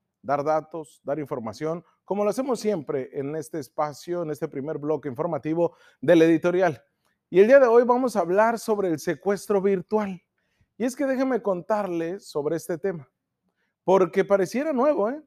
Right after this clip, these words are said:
Pareciera que nunca hemos escuchado, y más cuando suceden casos como el que sucedió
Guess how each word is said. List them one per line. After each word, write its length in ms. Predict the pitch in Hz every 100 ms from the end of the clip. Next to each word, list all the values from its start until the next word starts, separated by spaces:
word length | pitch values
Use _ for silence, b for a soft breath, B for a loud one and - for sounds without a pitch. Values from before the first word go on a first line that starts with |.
| -
Pareciera 340 | 151 143 214
que 120 | 185
nunca 240 | 165 143 156
hemos 160 | 127
escuchado, 680 | 131 - 120 190 185 147 165 _ _ _ _ _ _ -
y 160 | 190
más 340 | 185 208 269 269
cuando 1160 | - 247 240 226 208 190 180 175 170 165 170 _
suceden 480 | - 175 214 214 196
casos 340 | 202 175 180
como 400 | - 160 151 156
el 160 | 160 135
que 120 | 147
sucedió 680 | 131 139 147 139 165 180 180